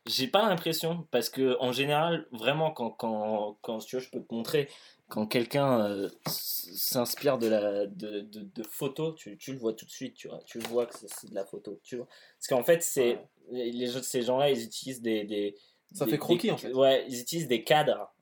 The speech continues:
Speaker 1: des, des, des, des plans que, où tu sens que les perspectives, elles, elles viennent d'une photo, en fait.
Speaker 2: D'accord.
Speaker 1: Et tu vois, regarde, tu vois, là, tu vois que c'est une photo, tu, tu le sens. Alors que elle, tu vois, après, si elle le fait,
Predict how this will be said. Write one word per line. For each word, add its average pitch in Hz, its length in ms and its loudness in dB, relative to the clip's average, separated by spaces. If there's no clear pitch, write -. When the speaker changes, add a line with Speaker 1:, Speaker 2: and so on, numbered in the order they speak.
Speaker 1:
des, 113 200 -4
des, 113 220 0
des, 110 160 -2
des 117 100 0
plans 143 400 -2
que, 104 640 -4
où 139 80 -10
tu 147 180 -6
sens 175 360 4
que 147 80 -2
les 135 100 4
perspectives, 135 680 0
elles, 110 340 4
elles 107 140 0
viennent 117 260 0
d'une 113 140 -6
photo, 123 400 -2
en 104 80 -2
fait. - 300 -10
Speaker 2:
D'accord. 120 440 -14
Speaker 1:
Et 104 600 2
tu - 80 0
vois, 139 100 6
regarde, 110 280 2
tu - 140 -4
vois, 117 80 2
là, 104 60 2
tu - 200 -10
vois 113 160 2
que 117 60 -6
c'est 101 100 -10
une 98 80 -12
photo, 107 340 -6
tu, 117 240 -16
tu - 100 -18
le 98 60 -16
sens. 117 360 -8
Alors 110 220 -2
que - 160 -2
elle, 175 200 2
tu - 160 -6
vois, 175 120 6
après, 147 340 4
si - 160 -2
elle 110 120 0
le 110 100 0
fait, 117 160 0